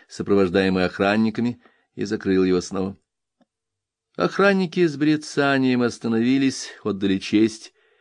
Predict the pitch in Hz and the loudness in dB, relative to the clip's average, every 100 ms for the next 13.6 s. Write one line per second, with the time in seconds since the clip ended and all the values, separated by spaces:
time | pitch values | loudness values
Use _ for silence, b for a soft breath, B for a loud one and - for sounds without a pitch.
0 | _ _ - 92 87 85 107 104 98 95 | _ _ -6 -4 -2 2 4 2 0 -6
1 | 107 - 98 95 98 98 92 - 95 95 | -6 -4 0 0 2 0 -2 -2 -4 -4
2 | - 92 90 98 98 _ _ _ _ _ | -4 -6 -6 -8 -10 _ _ _ _ _
3 | _ _ _ - - 92 87 98 95 92 | _ _ _ -6 -2 0 2 4 4 2
4 | 87 85 - 87 - 90 87 85 82 87 | 0 -4 -6 -14 -4 0 0 0 0 2
5 | 107 110 110 - _ _ _ _ _ _ | 2 0 -4 -10 _ _ _ _ _ _
6 | _ _ - 98 - 143 147 - 117 127 | _ _ -6 -6 -4 0 0 0 0 0
7 | 127 113 104 107 104 92 90 - _ _ | 0 -4 -2 0 0 -2 -6 -14 _ _
8 | _ _ _ _ _ _ - 92 - 104 | _ _ _ _ _ _ -4 -4 -2 2
9 | 101 107 - _ _ _ _ - 98 87 | 2 2 -8 _ _ _ _ -2 0 0
10 | 95 196 214 202 180 156 160 196 190 190 | 0 2 4 2 0 0 2 0 0 -2
11 | 107 95 85 - 101 - 104 - 98 101 | 2 2 2 -4 -8 -2 -2 0 -2 -2
12 | - 208 208 208 135 110 92 101 92 101 | -2 -4 -4 0 2 2 0 -4 -4 -2
13 | 98 90 101 104 98 101 | -4 -4 -6 -2 -2 -4